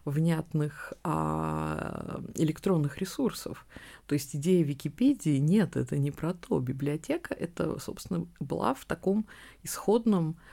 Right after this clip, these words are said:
понимании, как у Умберто Эко, да? То есть ты приходишь, а там стоят книги. И вот в этих книгах заключены какие-то совершенно невероятные факты. И от этого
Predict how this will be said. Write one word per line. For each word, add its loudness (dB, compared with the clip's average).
понимании, 4
как -4
у 6
Умберто 6
Эко, -6
да? -2
То -4
есть -4
ты -6
приходишь, 6
а 0
там 2
стоят -2
книги. 2
И 4
вот 0
в 4
этих 0
книгах 0
заключены -2
какие-то -4
совершенно 4
невероятные 4
факты. -4
И 0
от -2
этого -2